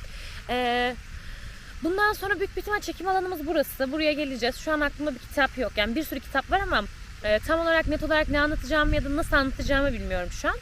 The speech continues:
E, buraya geleceğiz ve, e, oturup kitaplardan bahsedeceğiz.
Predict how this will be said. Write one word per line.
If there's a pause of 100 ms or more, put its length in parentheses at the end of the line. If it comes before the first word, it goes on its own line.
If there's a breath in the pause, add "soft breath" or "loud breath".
(800)
E,
buraya
geleceğiz
ve,
e, (460)
oturup
kitaplardan
bahsedeceğiz.